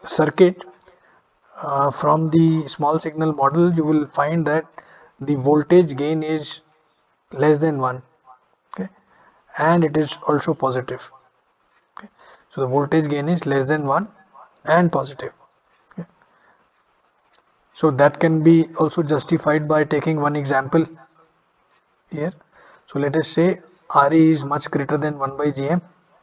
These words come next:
okay, and let us say one by G M is fifty, so R E would be five hundred,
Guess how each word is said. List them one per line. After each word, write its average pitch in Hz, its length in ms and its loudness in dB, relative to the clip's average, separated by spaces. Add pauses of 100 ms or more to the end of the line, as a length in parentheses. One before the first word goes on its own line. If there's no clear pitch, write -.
(540)
okay, - 180 -10 (380)
and 135 120 -12
let 139 160 -6
us - 280 -4 (340)
say 151 220 -4
one 139 220 -2
by 156 160 4
G 147 140 -2
M 147 120 -2
is 156 100 -2
fifty, 196 500 -4 (760)
so - 160 -4
R 143 180 4
E 160 100 2
would 147 220 0
be 160 140 4
five 147 220 -2
hundred, 139 360 0